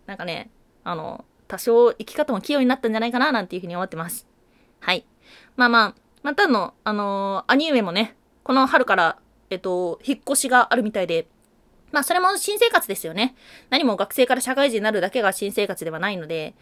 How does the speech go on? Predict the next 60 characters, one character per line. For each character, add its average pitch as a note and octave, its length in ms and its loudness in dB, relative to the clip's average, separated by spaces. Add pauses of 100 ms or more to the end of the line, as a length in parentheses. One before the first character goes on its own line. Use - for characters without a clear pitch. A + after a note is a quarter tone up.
(320)
ま G#3+ 80 -2
あ、 - 20 4
ワ C#4+ 80 6
ン G#4 60 0
タ B4 120 6
ン - 20 2
は、 G#3 320 4
う - 60 -14
ー G3 360 -6
ん F#3+ 40 -12
と、 F#3+ 220 0
業 A3+ 160 2
界 C4+ 140 2
か C4+ 80 2
ら D#4 60 4
あ D4 40 4
ま D4+ 100 0
り D#4+ 60 -2
何 D4 180 0
も D4+ 100 -4
変 B3+ 100 0
わ B3 60 8
ん D4+ 60 0
な F4 60 -2
い F#4+ 40 -4
ん F4+ 40 -4
で D4+ 60 -2
す - 60 -8
け F#3+ 100 -6
ど F3+ 60 -6
も、 F#3+ 380 -6 (460)
何 A3 160 -2
か E3+ 200 -2 (140)
皆 G3+ 100 -6
さ F#3 140 -4
ん - 160 -10
素 - 80 -20
敵 G#3 160 -8
な G3 240 -2 (300)
こ - 100 -8
と G3 80 -2
が E3 300 -4
始 G#3+ 180 -4
ま G#3 80 0
れ G#3 80 2
ば G3+ 80 2
い G#3 60 0
い G3+ 40 -2
な A3+ 140 4
と F3+ 220 -2
思 G#3+ 120 -2
っ G#3+ 40 -4
て - 80 -2
お G3 40 0
り G3+ 60 0
ま A#3+ 140 4
す。 - 240 -4 (180)
な F#3 80 -4
ん G3 40 -10
か - 140 -10